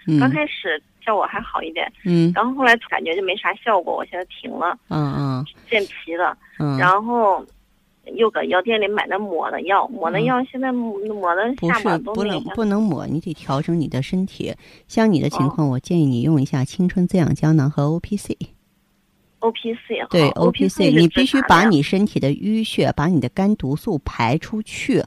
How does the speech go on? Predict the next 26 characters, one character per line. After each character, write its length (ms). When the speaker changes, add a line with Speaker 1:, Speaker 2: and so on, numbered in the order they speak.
Speaker 1:
然 340
后 240
你 160
的 100
脸 260
上 240
才 200
能 220
平 360
静。 220
Speaker 2:
嗯。 1080
哦。 360
Speaker 1:
嗯， 420
对。 320
就 140
像 240
我 140
内 180
心 220
平 260
静 140
了， 100
我 80
才 160
不 140
能 180